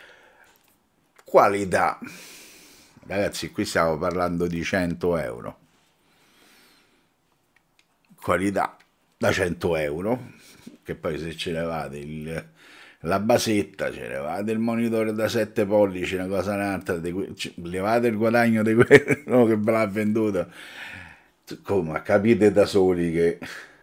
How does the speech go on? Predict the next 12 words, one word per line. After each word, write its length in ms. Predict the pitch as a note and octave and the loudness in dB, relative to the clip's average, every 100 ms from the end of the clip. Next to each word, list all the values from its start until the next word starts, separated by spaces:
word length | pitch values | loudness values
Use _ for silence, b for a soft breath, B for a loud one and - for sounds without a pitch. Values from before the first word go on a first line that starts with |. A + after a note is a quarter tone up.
| _ | _
la 160 | F2 F2+ | -6 -4
distanza 600 | F2 F2 G#2 G2 - F2+ | -4 -6 -4 -4 -4 -6
focale 420 | F#2 F2 F2+ F2 | -4 -4 -4 -4
di 120 | E2 | -6
sto 180 | D#2 - | -8 -6
obiettivo, 460 | D#2+ D#2+ D#2+ F#2 F2 | -6 -6 -6 -4 -2
la 100 | E2+ | -2
lunghezza 580 | E2+ F#2 G#2 - - | -2 -2 -2 -2 -4
focale 400 | E2 E2 E2+ E2+ D#2+ | -4 -4 -6 -4 -6
di 60 | |
sto 140 | D#2+ E2+ | -8 -10
obiettivo 760 | C#2+ E2 D#2+ - C#2+ C#2+ D2+ | -8 -10 -10 -12 -12 -12 -16